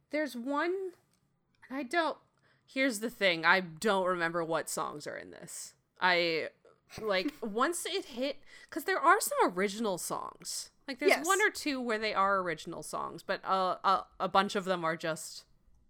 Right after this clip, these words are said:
Speaker 1: are, are the jukebox musical style, like, these are songs you know, and we're just putting them in this film.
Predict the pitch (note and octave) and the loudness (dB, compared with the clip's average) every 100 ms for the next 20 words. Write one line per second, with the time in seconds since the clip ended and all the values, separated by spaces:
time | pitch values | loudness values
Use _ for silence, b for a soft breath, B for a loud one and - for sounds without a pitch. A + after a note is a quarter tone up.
0 | - G3 F3+ - G#3 G3 F#3+ F#3+ - D#3 | -2 0 2 4 6 4 -2 -6 -2 -2
1 | D3+ - E3+ D#3 D#3+ D#3 - D#3 D3 D3 | -2 -4 -6 -6 -12 -10 -4 -2 0 0
2 | D3 D3 D#3 C#3+ - F#3 E3 D3 C#3 D#3+ | -4 -4 -8 -10 -12 -10 -6 -6 -2 -2
3 | D#3 E3+ D3+ D#3 D3+ D3+ C#3+ - - D#3+ | -2 -8 -6 -2 -2 -2 -6 -10 -16 -12
4 | D3 C#3+ - F3 C#3+ C#3 D3 C3 C#3 - | -12 -12 -14 -12 -12 -12 -14 -14 -14 -6
5 | C#4 G3+ E3+ | -2 -2 -4